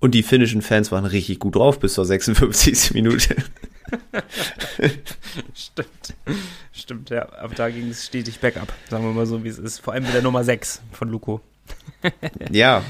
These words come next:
Speaker 1: das vielleicht, äh, auch noch mal erwähnenswert für die, die es nicht gesehen haben. Äh, im Penaltschießen hat als, ich glaub, zweiter Schütze war es von Luko die Nummer sechs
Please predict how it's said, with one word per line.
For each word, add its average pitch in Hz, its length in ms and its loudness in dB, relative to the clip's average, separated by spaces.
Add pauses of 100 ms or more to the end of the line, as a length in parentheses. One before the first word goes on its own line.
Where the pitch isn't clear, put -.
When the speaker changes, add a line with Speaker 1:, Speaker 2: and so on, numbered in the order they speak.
(200)
Speaker 1:
das - 420 0 (140)
vielleicht, 110 680 2
äh, 107 260 0
auch 107 160 0
noch 117 160 0
mal 117 100 0
erwähnenswert 117 840 4
für - 120 -4
die, 104 200 0
die 104 80 0
es - 180 -6
nicht - 500 -4
gesehen 120 400 2
haben. 131 500 0 (140)
Äh, - 40 -6
im 104 320 -4
Penaltschießen 120 920 0 (800)
hat - 540 -6
als, 98 340 -4
ich - 100 -14
glaub, - 220 -4
zweiter 107 400 4
Schütze 120 380 0
war 98 160 4
es - 120 -2
von 101 280 -2
Luko 110 360 0
die 101 140 0
Nummer 101 220 0
sechs - 500 0